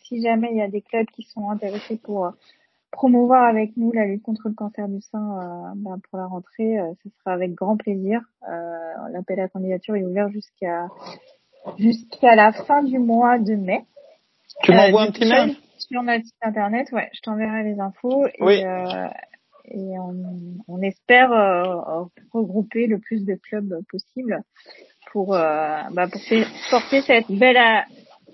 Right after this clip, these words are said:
Speaker 1: action pour la cr-, quatrième fois déjà, euh, cette année.
Speaker 2: Envoie-moi un petit mail par rapport à Octobre Rose parce que j'essaierai de diffuser et pourquoi pas de participer.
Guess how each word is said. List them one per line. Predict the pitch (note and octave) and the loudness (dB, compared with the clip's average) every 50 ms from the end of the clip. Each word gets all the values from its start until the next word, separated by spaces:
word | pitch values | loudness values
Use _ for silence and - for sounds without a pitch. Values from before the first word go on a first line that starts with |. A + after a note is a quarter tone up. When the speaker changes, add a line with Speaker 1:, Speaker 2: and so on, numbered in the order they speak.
| - - | -12 -8
Speaker 1:
action | G3+ A3 A3 - - - B3+ B3+ - - - | -8 -8 -8 -10 -14 -14 -14 -14 -14 -16 -12
pour | - G3 | -6 -4
la | F#3+ F#3 | -4 -4
cr-, | F#3 - - A3+ F#3+ - _ _ | -4 -6 -10 -12 -12 -12 _ _
quatrième | - A3+ G#3+ - - C4 A#3 G#3 G3+ | -6 -6 -6 -4 -4 -4 -4 -4 -6
fois | - - A3 A3 | -10 -10 -8 -8
déjà, | G3 F#3+ F3+ F#3+ F#3 A3+ A#3 A3+ _ _ _ - - | -6 -6 -6 -6 -8 -8 -10 -16 _ _ _ -16 -14
euh, | - - - - G#3 A3 - | -12 -12 -12 -14 -16 -16 -18
cette | - - | -16 -14
année. | - - - A3 _ _ _ _ _ _ _ _ _ _ _ _ _ _ - - | -14 -16 -16 -16 _ _ _ _ _ _ _ _ _ _ _ _ _ _ 6 8
Speaker 2:
Envoie-moi | F#3+ G3+ G#3+ G3+ B3+ B3+ B3+ C4 | 8 10 10 8 4 6 6 4
un | B3+ B3 | 4 4
petit | A#3 - B3 | 4 4 4
mail | A3 B3 C4 C4+ A#3 | 6 6 6 6 6
par | - G#3+ F#3+ | 4 4 4
rapport | F#3+ F3 G3+ F#3+ G3 | 4 4 4 4 6
à | F#3+ | 4
Octobre | F#3 - - G3+ F#3+ | 4 4 4 4 6
Rose | F#3+ F#3 F#3+ G#3 A#3 A3+ F#3 F3+ F3 | 6 6 6 6 6 4 4 2 2
parce | - E3+ - | 2 2 4
que | - F#3+ E3+ | 6 6 6
j'essaierai | D#3+ F#3 F3 - F#3+ F#3 F#3 | 6 4 4 4 4 2 4
de | F3 | 4
diffuser | E3+ F#3 F3+ - G3+ F#3 E3+ G#3 G#3 G3 - C#3+ E3+ | 4 2 2 4 4 4 6 6 4 6 6 4 4
et | E3+ | 4
pourquoi | - A#3 A#3+ - A3+ G3+ | 4 0 0 2 2 0
pas | - G3+ F#3+ | 2 0 0
de | - | 0
participer. | - F3+ - - - - - - - C#3 G2+ D#3 - | -2 -2 -2 -2 -8 -8 -8 -8 -6 -4 -4 -4 -4